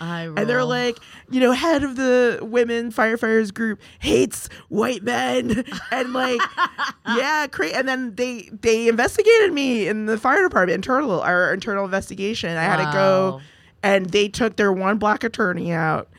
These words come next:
Speaker 2: and he was, like, challenging me. He was like, um, this was just the, the, le-, the level of B S, like,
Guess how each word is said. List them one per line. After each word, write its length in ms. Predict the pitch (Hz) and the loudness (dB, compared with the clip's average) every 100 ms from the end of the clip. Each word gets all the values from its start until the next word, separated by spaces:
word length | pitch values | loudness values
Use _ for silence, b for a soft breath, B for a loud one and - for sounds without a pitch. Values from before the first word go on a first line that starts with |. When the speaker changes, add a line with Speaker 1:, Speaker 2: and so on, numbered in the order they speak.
| b b - | b b -4
Speaker 2:
and 140 | 185 | 0
he 140 | 190 180 | 2 2
was, 180 | 180 | 0
like, 160 | 175 175 | -2 -4
challenging 680 | - - 208 220 220 220 202 | -6 -2 0 0 -2 -2 -4
me. 100 | 180 | -2
He 140 | 214 | -2
was 180 | 214 208 | -2 -2
like, 340 | 202 196 190 - b b b b _ | 0 0 -2 -10 b b b b _
um, 600 | 202 196 190 180 175 160 - - | 2 4 4 2 0 -6 -12 -6
this 200 | 202 240 | -4 -2
was 140 | 226 | -4
just 500 | - - - - - 107 - - | -6 -10 -12 -14 -16 -18 -20 -12
the, 100 | 180 | -10
the, 140 | - | -6
le-, 320 | 175 180 202 185 | 0 0 0 -2
the 140 | 180 | -4
level 280 | 180 208 269 | 0 0 0
of 80 | 214 | -2
B 180 | 196 190 | -2 0
S, 420 | 180 175 - - - | 2 0 -4 -14 -8
like, 300 | 185 175 160 | -2 -2 -4